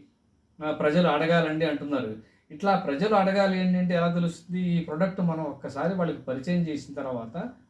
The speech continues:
వాళ్ళు వాడిన తర్వాత అద్భుతమైన రిజల్ట్ వస్తుంది, మళ్ళీ కావాలని అడుగుతారు. అట్లాగా మన స్వదేశీ కంపెనీలను ప్రోత్సహించండి, ఆయుర్వేదాన్ని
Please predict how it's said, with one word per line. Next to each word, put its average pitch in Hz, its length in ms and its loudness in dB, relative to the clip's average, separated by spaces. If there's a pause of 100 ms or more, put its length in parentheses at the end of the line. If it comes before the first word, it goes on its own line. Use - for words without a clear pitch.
వాళ్ళు 156 160 -2 (100)
వాడిన 170 300 4 (100)
తర్వాత 147 380 -4 (160)
అద్భుతమైన 175 460 0 (100)
రిజల్ట్ 156 320 -4
వస్తుంది, 156 380 -6
మళ్ళీ 165 200 2 (100)
కావాలని 160 380 2
అడుగుతారు. 143 420 -2
అట్లాగా 180 280 -6 (500)
మన 143 100 -2 (200)
స్వదేశీ 175 500 0
కంపెనీలను 165 520 4
ప్రోత్సహించండి, 135 680 -6 (100)
ఆయుర్వేదాన్ని 151 560 -4